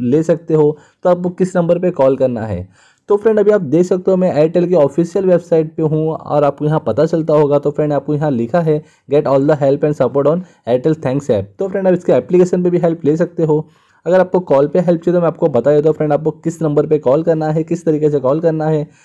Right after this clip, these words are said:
अगर आप प्रीपेड यूजर हो, पोस्टपेड यूजर हो, आप ब्रॉडबैंड, डी टू एच या कोई भी, अ, इनका सर्विस ऑपरेट कर रहे हो, आप यूज़ कर रहे हो, तो फ्रेंड, आप क्या नंबर पे कॉल करके उनसे हेल्प ले सकते हो। तो फ्रेंड, मैं आपको हर एक चीज़ बताऊंगा, हर एक प्रोसेस बताऊंगा। तो फ्रेंड, अगर आप प्रीपेड and पोस्टपेड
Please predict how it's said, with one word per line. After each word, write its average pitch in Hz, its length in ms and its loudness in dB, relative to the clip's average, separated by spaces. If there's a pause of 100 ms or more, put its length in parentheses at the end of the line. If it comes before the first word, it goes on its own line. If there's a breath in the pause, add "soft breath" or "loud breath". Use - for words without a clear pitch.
(200 soft breath)
अगर 165 200 2
आप 175 60 4
प्रीपेड 151 420 2
यूजर 175 240 6
हो, 175 120 2
पोस्टपेड 175 420 0
यूजर 175 180 2
हो, 175 60 6
आप 165 220 4
ब्रॉडबैंड, 147 680 2 (100)
डी 127 120 2
टू 156 160 2
एच 156 200 4 (320 soft breath)
या 175 60 2
कोई 180 300 4
भी, 196 240 -2
अ, 135 380 0
इनका 143 340 0
सर्विस 151 340 2
ऑपरेट 156 320 0
कर 151 160 0
रहे 156 120 4
हो, 156 80 4
आप 151 140 0
यूज़ 135 280 0
कर 156 140 0
रहे 151 80 2
हो, 156 60 2
तो 151 40 -2
फ्रेंड, 156 160 0
आप 151 140 -4
क्या 156 260 0 (440 soft breath)
नंबर 143 260 0
पे 175 80 2
कॉल 151 200 0
करके 160 140 2
उनसे 160 260 0
हेल्प 143 240 -2
ले 123 120 2
सकते 110 280 -4
हो। 92 280 -4 (360 soft breath)
तो 196 80 2
फ्रेंड, 202 200 0
मैं 202 100 0
आपको 190 240 0
हर 180 300 0
एक 202 200 0
चीज़ 185 140 0
बताऊंगा, 165 360 0
हर 170 140 2
एक 170 100 -4
प्रोसेस 147 260 0
बताऊंगा। 117 320 -2
तो 156 140 -2
फ्रेंड, 185 200 -4
अगर 185 140 0
आप 190 200 -2
प्रीपेड 139 320 -2
and 185 140 -2
पोस्टपेड 180 460 0